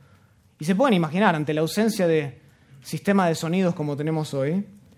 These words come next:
y el tamaño de la congregación, yo podría predicarles hoy sin ninguna de estas cosas,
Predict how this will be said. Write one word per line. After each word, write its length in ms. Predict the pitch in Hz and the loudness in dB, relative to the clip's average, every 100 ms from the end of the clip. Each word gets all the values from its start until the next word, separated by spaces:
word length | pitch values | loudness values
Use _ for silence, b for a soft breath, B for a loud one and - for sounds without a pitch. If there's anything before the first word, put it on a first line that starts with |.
| b b b | b b b
y 100 | 165 | -4
el 100 | 165 | 0
tamaño 600 | 170 160 214 359 285 170 | 0 2 4 4 2 2
de 80 | 151 | 0
la 140 | 143 | -2
congregación, 840 | 143 143 143 143 143 147 151 196 202 | -2 -4 -4 -4 -6 -4 -2 -2 -2
yo 180 | 190 | -2
podría 340 | 165 165 170 151 | 0 2 2 0
predicarles 540 | 147 143 165 165 156 | -2 -2 -2 -2 -4
hoy 120 | 175 160 | -4 -6
sin 360 | - 208 196 | -4 -2 0
ninguna 460 | 156 151 160 156 143 | 0 -2 -4 -4 -6
de 60 | |
estas 200 | 143 147 | -8 -10
cosas, 560 | 135 123 110 165 - | -10 -10 -8 -10 -10